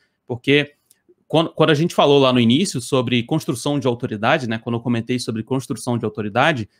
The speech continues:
maior vai ser a percepção das pessoas que você sabe do que você tá falando.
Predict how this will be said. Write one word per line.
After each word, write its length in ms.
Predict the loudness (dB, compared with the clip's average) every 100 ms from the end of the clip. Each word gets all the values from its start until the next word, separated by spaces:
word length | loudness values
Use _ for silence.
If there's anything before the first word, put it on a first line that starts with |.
| _ _ _
maior 460 | 2 4 6 6 4
vai 100 | 2
ser 140 | 0
a 40 |
percepção 460 | 0 -2 -4 -6 -4
das 120 | -4
pessoas 380 | -4 -4 -4 -6
que 80 | -4
você 220 | -2 -2
sabe 400 | 0 2 2 2
do 80 | -4
que 80 | -4
você 180 | -6
tá 140 | -4 -2
falando. 420 | -2 0 0